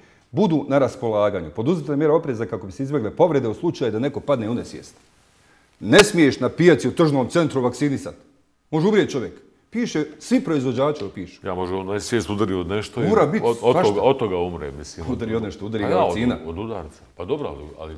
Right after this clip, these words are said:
Speaker 2: može da padne
Speaker 1: Ako
Speaker 2: nesvijest.
Speaker 1: padne u nesvijest od vakcine,
Speaker 2: Ima
Speaker 1: poduzmite mjere opreza kako bi se izbjegle povrede u slučaju da neko padne u nesvijest. Ne da padne pa da se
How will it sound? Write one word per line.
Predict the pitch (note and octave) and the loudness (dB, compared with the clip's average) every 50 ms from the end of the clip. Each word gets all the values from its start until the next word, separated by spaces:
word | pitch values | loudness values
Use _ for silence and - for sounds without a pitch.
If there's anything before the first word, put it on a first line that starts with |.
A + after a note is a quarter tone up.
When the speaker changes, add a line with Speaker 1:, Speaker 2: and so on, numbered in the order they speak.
| C#2 | -14
Speaker 2:
može | D2+ E2+ E2 E2+ | -12 -12 -12 -10
da | D2+ D#2+ | -12 -12
padne | D2+ - F2 E2+ | -12 -4 -2 -2
Speaker 1:
Ako | G2 F2+ F2+ G#2 | -2 0 -2 -2
Speaker 2:
nesvijest. | F2 E2+ | 2 6
Speaker 1:
padne | G3 A3 A3 F#3 F3+ E3 D3 B2+ | 6 6 6 6 4 4 4 4
u | C3 C3+ | 4 2
nesvijest | C#3 D3+ - - - - E3 C#3 B2 B2+ - | 4 6 4 4 4 4 0 0 0 0 0
od | D3 C3+ | -2 2
vakcine, | C3+ C#3+ C3+ C#3+ - - D#3+ G3 A#3+ A#3+ G3 A2+ G#2+ - - - - - _ _ _ _ _ _ _ _ _ _ _ _ _ _ _ _ _ _ _ _ _ _ _ _ _ _ _ _ _ _ _ _ _ _ _ _ _ _ _ _ _ _ _ _ _ _ _ _ _ _ | 2 2 2 2 -2 -2 0 2 2 2 2 2 -2 -6 -14 -18 -20 -20 _ _ _ _ _ _ _ _ _ _ _ _ _ _ _ _ _ _ _ _ _ _ _ _ _ _ _ _ _ _ _ _ _ _ _ _ _ _ _ _ _ _ _ _ _ _ _ _ _ _
Speaker 2:
Ima | F#2+ G#2 G2 | -12 -6 -6
Speaker 1:
poduzmite | - - E3+ A3 G3 - F#3 E3+ | 0 0 2 0 0 -2 -2 0
mjere | F#3 F#3+ | 2 2
opreza | G3+ G3+ F#3+ D#3+ C3 B2+ | 2 2 2 0 -2 -2
kako | A#2+ C3 A#2+ A2 | -2 -4 -6 -4
bi | A2+ | -6
se | F3+ | -4
izbjegle | G3+ G3 E3+ C3 - | 0 0 0 0 0
povrede | - F#3+ G3+ E3+ C#3+ - | 0 0 2 2 0 0
u | - | 0
slučaju | F#3+ G3 - - D3 C3 | -4 -4 0 0 0 0
da | C#3 F3 | 0 0
neko | F#3+ - B2+ G#2 | 0 -2 -4 0
padne | - G3 G3 C#3+ B2+ D3 | 0 0 0 2 0 -2
u | - | -2
nesvijest. | B2 - - F#2 E2 - - - | -4 -4 -6 -10 -12 -12 -8 -6
Ne | B2+ E3 | 0 2
da | F#3 E3+ | 2 4
padne | F3 A3 G#3 D3 B2+ G#2+ - | 4 2 2 2 0 0 -2
pa | B2 | -2
da | A#2+ A#2 | -4 -4
se | - - B2+ G#2 | -4 -4 -6 -8